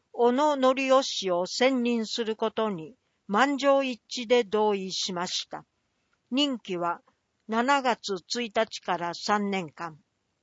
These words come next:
農業委員会委員。議会は同日の本会議で次の通り任命することに満場一致で同意しました。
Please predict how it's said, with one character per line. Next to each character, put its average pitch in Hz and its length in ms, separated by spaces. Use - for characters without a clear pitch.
農 277 280
業 294 320
委 240 80
員 254 320
会 240 240
委 240 400
員。 165 240
議 262 240
会 226 300
は 170 260
同 294 280
日 208 380
の 185 240
本 226 280
会 208 360
議 170 140
で 175 260
次 277 320
の 220 200
通 262 340
り 175 300
任 262 340
命 254 240
す - 180
る 247 140
こ 247 140
と 247 160
に 170 280
満 262 300
場 269 280
一 254 180
致 220 40
で 247 160
同 214 320
意 190 220
し - 200
ま 185 140
し - 240
た。 151 160